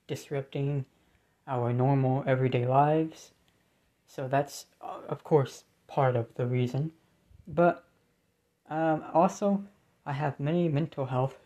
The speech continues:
issues that I'm really, really desperately trying to work on. And I wanna get back into making content. I am thinking about just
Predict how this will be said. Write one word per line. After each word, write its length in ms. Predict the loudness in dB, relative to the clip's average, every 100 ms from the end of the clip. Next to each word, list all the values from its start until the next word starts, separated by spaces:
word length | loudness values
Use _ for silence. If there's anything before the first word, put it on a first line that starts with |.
| -6
issues 580 | -6 -4 -2 -2 -4 -4
that 140 | -4
I'm 280 | -2 -2 -6 -12 _ _ _ _ _ _ _ -20 -20 _ _
really, 480 | -8 -2 2 4 4
really 400 | 4 4 4 2
desperately 880 | 0 -2 -4 -6 -4 0 0 0 -4 -6
trying 320 | -4 -2 -4
to 100 | -2
work 300 | 0 0 0
on. 320 | -2 -2 -4 -8 _ _ _ _ _ _ _ -12
And 640 | -8 -4 -4 -4 -4 -6 -12 -20 _ _ _ _ _ _ _ _ -4
I 60 |
wanna 180 | 0 0
get 180 | 0 0
back 240 | -2 -2
into 460 | -2 0 0 -2 -2
making 420 | -2 -2 -4 -6
content. 760 | -4 -4 -4 -6 -10 -12 -18 -20 _ _ _ _ _ _ _ _ _ _ _ -10
I 400 | -4 -2 -2 -2 -6 _
am 240 | -6 -6 -6 -16 _ -4
thinking 300 | -2 0 0
about 220 | 0 -2
just 280 | -6 -10